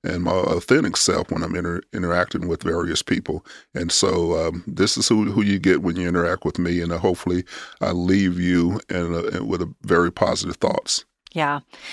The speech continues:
Speaker 2: So, you know, you know, I was gonna bring this up because it's still my favorite Myron Hughes story. Um, but, um, Charles Barkley, Sir Charles,
Speaker 1: Mm-hmm.
Speaker 2: described you in one of his books as, and I'm, I'm sure I'm gonna say this wrong,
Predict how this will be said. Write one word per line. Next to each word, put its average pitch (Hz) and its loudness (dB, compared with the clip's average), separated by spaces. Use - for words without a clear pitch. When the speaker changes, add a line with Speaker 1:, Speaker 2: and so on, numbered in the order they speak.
Speaker 2:
So, - 0
you 233 6
know, 233 4
you 208 2
know, 214 6
I 220 6
was 208 0
gonna 190 2
bring 180 2
this 196 2
up 156 4
because 147 2
it's - -6
still 170 0
my 165 2
favorite 156 0
Myron 151 -2
Hughes 151 -6
story. 123 -4
Um, 151 4
but, 170 4
um, 151 4
Charles 214 4
Barkley, 185 4
Sir 220 2
Charles, 202 4
Speaker 1:
Mm-hmm. 175 0
Speaker 2:
described 208 4
you 170 0
in 190 6
one 185 6
of 202 2
his 262 0
books 170 4
as, 165 6
and 165 2
I'm, 156 -2
I'm 160 -6
sure - -2
I'm 175 0
gonna 165 -2
say 160 0
this 139 -4
wrong, 143 -2